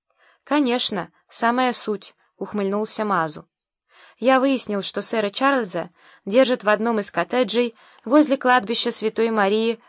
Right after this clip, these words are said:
Рансевальской. Сегодня ночью отправляемся туда», решительно заявила я. Сердце у меня ушло в пятки при мысли о том, что скажет королева. Но что я могла поделать?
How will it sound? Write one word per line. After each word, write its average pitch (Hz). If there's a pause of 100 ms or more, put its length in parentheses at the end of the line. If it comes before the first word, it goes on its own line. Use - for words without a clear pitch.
Рансевальской. 208 (1080)
Сегодня 220
ночью 277
отправляемся 214
туда», 170 (280)
решительно 208
заявила 185
я. 165 (800)
Сердце 285
у 240
меня 226
ушло 196
в -
пятки 254
при 214
мысли 208
о 175
том, 254 (260)
что -
скажет 247
королева. 180 (460)
Но 202
что -
я 285
могла 196
поделать? 160